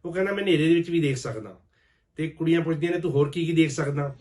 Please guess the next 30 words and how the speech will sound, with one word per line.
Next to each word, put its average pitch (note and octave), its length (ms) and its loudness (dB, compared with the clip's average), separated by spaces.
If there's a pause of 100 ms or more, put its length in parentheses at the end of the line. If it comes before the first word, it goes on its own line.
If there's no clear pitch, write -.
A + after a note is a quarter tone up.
(220)
ਉਹ D#3 80 -10
ਕਹਿੰਦਾ, F#3 200 0
"ਮੈਂ G3 100 -6
ਤੁਹਾਡੇ F#3+ 200 -4
ਭਵਿੱਖ F#3 360 -2
ਬਾਰੇ D#3+ 180 2
ਦੇਖ C#3+ 180 -2
ਸਕਦਾ। G#2+ 440 -12 (500)
ਤੇ D#3+ 80 -4
ਤਾਨੀਆ, F3 640 0
ਮੈਨੂੰ E3+ 240 -2
ਪਤਾ D#3 220 -2
ਹੈ F3 80 -2
ਤੂੰ E3+ 260 -4
ਆਪਣੇ E3 220 0
ਪ੍ਰੇਮੀ D#3+ 340 0
ਵਾਸਤੇ D#3 260 0
ਜਾਨ C#3 260 2
ਵੀ C#3+ 120 2
ਦੇ A#2 120 -4
ਦੇਂਗੀ, A2+ 340 -8 (500)
ਤੂੰ F3 100 0
ਉਹਦੇ F#3 240 2
ਵਾਸਤੇ F3+ 300 2
ਪਹਾੜਾਂ D#3 460 0
ਦੇ F3+ 60 2
ਵਿੱਚ E3+ 180 -2
ਵੀ F3 120 -2
ਭੱਜੀ E3 260 -2
ਫਿਰੇਂਗੀ।" B2+ 480 -4